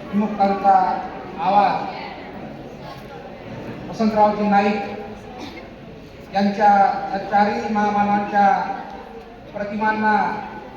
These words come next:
आणि त्यांच्या कार्याला मी अभिवादन करतो. शैक्षणिक सत्र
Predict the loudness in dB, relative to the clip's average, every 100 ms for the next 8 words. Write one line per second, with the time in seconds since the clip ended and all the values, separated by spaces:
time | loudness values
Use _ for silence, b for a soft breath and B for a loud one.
0 | -16 -18 -16 -16 -16 -4 -4 -2 -2 0
1 | 4 4 4 4 2 2 2 2 2 -2
2 | -6 -10 -14 -14 -16 -16 -6 -2 0 2
3 | 2 0 -2 -4 -2 -4 -4 -10 -14 -14
4 | -16 -16 -18 -16 -16 -16 -16 -14 -14 -14
5 | -14 -14 -14 -14 -14 -12 -14 -14 -14 -14
6 | -14 -14 -14 -12 -14 -10 -2 0 0 -2
7 | -2 2 0 2 4